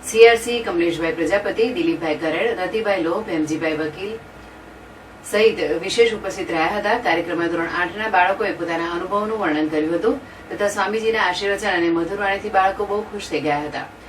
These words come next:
સ્વામીજીએ પણ તમામ બાળકોને પોતાના આશ્રમમાં આવી ભોજન લેવાનું આમંત્રણ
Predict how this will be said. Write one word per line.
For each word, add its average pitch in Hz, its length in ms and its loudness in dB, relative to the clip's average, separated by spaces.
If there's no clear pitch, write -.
સ્વામીજીએ 220 500 8
પણ 226 160 2
તમામ 180 300 0
બાળકોને 180 400 2
પોતાના 175 380 -2
આશ્રમમાં 196 420 -2
આવી 196 140 0
ભોજન 160 340 -2
લેવાનું 170 520 -2
આમંત્રણ 156 440 -2